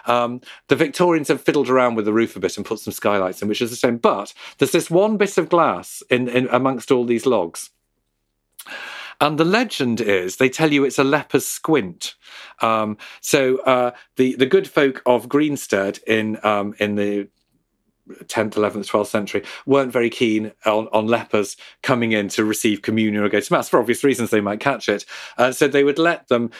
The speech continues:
stand outside the leper's squint, and, the, and then the vicar could see them, and he would hand out the, the Eucharist if he wanted to do it. But what seems much more likely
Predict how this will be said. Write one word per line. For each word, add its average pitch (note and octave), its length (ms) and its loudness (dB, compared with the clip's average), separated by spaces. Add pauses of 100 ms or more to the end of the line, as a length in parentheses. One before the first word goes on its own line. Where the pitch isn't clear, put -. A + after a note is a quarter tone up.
(100)
stand C#3 420 -2
outside A#2 680 0
the A2 80 -2
leper's A2 300 0
squint, A2 260 0
and, A#2+ 120 0
the, A#2+ 160 0
and B2+ 120 0
then B2+ 160 0
the B2+ 100 2
vicar C3 300 0
could - 180 -2
see C3 240 0
them, F#2+ 180 -4
and G#2 120 -2
he A#2+ 100 -2
would A2 140 -2
hand A#2 260 0
out G#2+ 280 0
the, G#2+ 220 -2 (920)
the B2+ 80 0
Eucharist B2+ 480 -2
if A2 100 -4
he G#2+ 80 -4
wanted G#2 380 -4
to - 100 -14
do A#2+ 200 2
it. F#2 180 -8 (480)
But B2+ 540 0
what C3 120 2
seems D#3 300 0
much F#3 320 0
more D#3 260 2
likely F#2+ 520 -2